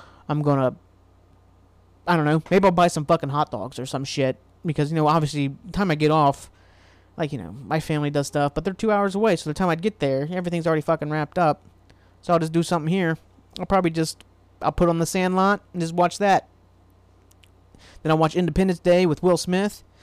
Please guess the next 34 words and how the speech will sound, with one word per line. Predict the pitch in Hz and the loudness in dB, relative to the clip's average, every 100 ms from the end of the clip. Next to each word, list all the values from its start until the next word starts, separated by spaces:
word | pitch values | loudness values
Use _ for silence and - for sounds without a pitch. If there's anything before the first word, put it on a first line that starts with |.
| - - - | -20 -14 -6
and | 165 | -2
say, | 151 | 0
"Man, | 147 233 208 143 | 0 2 2 2
this | 202 | 0
movie | 202 143 | 0 0
gets | 135 139 | 0 -2
worse | 147 165 - | 0 0 2
every | 170 | -2
single | 196 220 214 | -2 -4 -2
time | 233 233 | -4 -4
I | |
fucking | 220 233 226 | -2 -4 -4
see | 202 285 151 | -8 -4 -4
it." | - _ _ - _ _ | -6 _ _ -20 _ _
It | - 233 | -6 -2
does. | 302 214 131 - - _ _ _ _ | 2 2 0 -6 -18 _ _ _ _
That | - | 0
used | 277 | 0
to | 233 | 4
be, | 233 | 2
like, | 190 | 4
one | 190 | 2
of | 185 | 0
my | 143 | -2
favorite | - 175 160 | 0 2 2
action | 160 160 147 | 0 -2 -6
movies. | 131 107 117 | -6 -8 -6
Now | 165 196 - | -2 -2 2
every | 196 196 | 2 2
time | 202 190 | 2 0
I | |
watch | 156 151 165 - | 0 0 -2 -2
it, | 190 - - _ _ | -4 -6 -20 _ _
I | 151 | -6